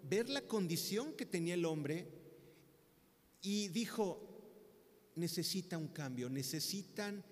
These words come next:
de Dios en sus vidas". Viene Jesucristo, muere en la cruz y nos da su enseñanza, no solamente la que estaba profetizada en el Antiguo Testamento a través de todas las historias, sino aparte de sus palabras del Evangelio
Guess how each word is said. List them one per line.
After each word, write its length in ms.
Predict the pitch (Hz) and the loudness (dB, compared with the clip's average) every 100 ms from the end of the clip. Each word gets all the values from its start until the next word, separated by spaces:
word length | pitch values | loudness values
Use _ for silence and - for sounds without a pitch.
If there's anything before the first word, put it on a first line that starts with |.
| - - | -20 -10
de 160 | 123 135 | -2 0
Dios 420 | 143 156 147 - 147 | 2 2 0 -4 -6
en 120 | 127 | -6
sus 280 | 120 120 113 | -4 -6 -6
vidas". 340 | 110 95 90 - - - - | -8 -8 -12 -16 -20 -20 -14
Viene 300 | 127 170 226 | 2 4 4
Jesucristo, 680 | 240 226 226 214 196 165 - | 2 -2 -4 -2 0 0 0
muere 240 | 156 185 202 | -2 -2 -2
en 80 | 208 | -2
la 100 | 202 | -2
cruz 460 | - 143 131 - - - - - | -4 -4 -6 -10 -18 -20 -20 0
y 120 | 160 | 4
nos 240 | 160 160 147 | 6 4 2
da 140 | 185 | -2
su 120 | 185 | 0
enseñanza, 680 | 180 165 143 147 170 160 156 | -2 0 0 0 0 0 -2
no 100 | 147 | -2
solamente 1000 | 147 160 156 160 190 185 135 - - - | 0 0 2 2 0 0 -2 -2 -12 -4
la 200 | 156 151 | 2 2
que 280 | 147 143 139 | 6 4 4
estaba 360 | 143 156 185 190 | 0 2 0 2
profetizada 640 | 170 160 - 131 180 185 | 0 0 0 -2 -2 -2
en 80 | 139 | -2
el 100 | 135 | -2
Antiguo 320 | 131 147 147 | -2 -4 -4
Testamento 540 | 143 135 143 147 151 | -4 -4 -2 -2 -2
a 60 | 143 | -4
través 260 | 139 143 | -2 0
de 80 | 139 | -2
todas 260 | 139 196 208 | -2 -2 -2
las 180 | 196 185 | -2 -4
historias, 420 | - 156 156 147 - - | -2 0 0 -2 -10 -6
sino 420 | - 160 156 160 | -2 0 0 -2
aparte 420 | 135 - 196 233 | -8 -6 -6 -2
de 100 | 220 | -2
sus 220 | 160 160 - | -2 -4 -4
palabras 480 | 147 156 151 127 | -2 0 0 -2
del 160 | 113 123 | -2 -2
Evangelio 640 | 123 127 123 160 175 190 | -2 -4 0 0 2 0